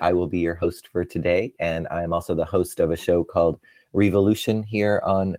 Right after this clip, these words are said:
the Soulbox Network, and that airs on the second Sundays of each month. I would invite you to join me for that. Um, you can also always find past episodes of any of our shows, both in the archives here on Blog Talk Radio,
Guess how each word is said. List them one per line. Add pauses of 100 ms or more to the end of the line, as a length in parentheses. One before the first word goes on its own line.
the
Soulbox
Network,
and
that
airs
on
the
second
Sundays
of
each
month.
I
would
invite
you
to (540)
join
me
for
that. (340)
Um,
you
can
also
always
find (300)
past
episodes
of
any
of
our
shows,
both
in
the (120)
archives
here
on
Blog
Talk
Radio,